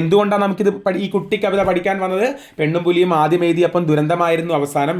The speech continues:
എന്നാൽ നമ്മുടെ വൈലോപ്പിള്ളി ശ്രീധര മേനോൻ അഭ്യർത്ഥനകൾ മാനിച്ചത് മാറ്റി എഴുതി. അത് ശരിക്കും കവിയുടെ സ്വാതന്ത്ര്യമാണല്ലോ. ആ അർത്ഥത്തിൽ, കവിയുടെ സ്വാതന്ത്ര്യം എന്നുള്ള അർത്ഥത്തിലാണ് നമ്മളിവിടെ എം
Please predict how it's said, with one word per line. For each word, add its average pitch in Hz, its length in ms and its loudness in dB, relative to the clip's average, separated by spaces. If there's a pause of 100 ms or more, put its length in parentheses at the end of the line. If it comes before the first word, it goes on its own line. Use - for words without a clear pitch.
എന്നാൽ 165 160 2 (500)
നമ്മുടെ 156 220 2 (300)
വൈലോപ്പിള്ളി 165 600 4
ശ്രീധര 156 300 0 (100)
മേനോൻ 147 240 -2 (300)
അഭ്യർത്ഥനകൾ 175 520 0 (100)
മാനിച്ചത് 147 400 -2 (120)
മാറ്റി 180 340 -2
എഴുതി. 123 160 -4 (100)
അത് 170 160 0
ശരിക്കും 196 340 -2
കവിയുടെ 185 360 0
സ്വാതന്ത്ര്യമാണല്ലോ. 175 720 0 (420)
ആ - 20 2 (160)
അർത്ഥത്തിൽ, 151 380 -2 (120)
കവിയുടെ 170 360 0
സ്വാതന്ത്ര്യം 202 540 0
എന്നുള്ള 180 260 -2
അർത്ഥത്തിലാണ് 135 480 -4 (380)
നമ്മളിവിടെ 147 360 2 (100)
എം 139 40 -8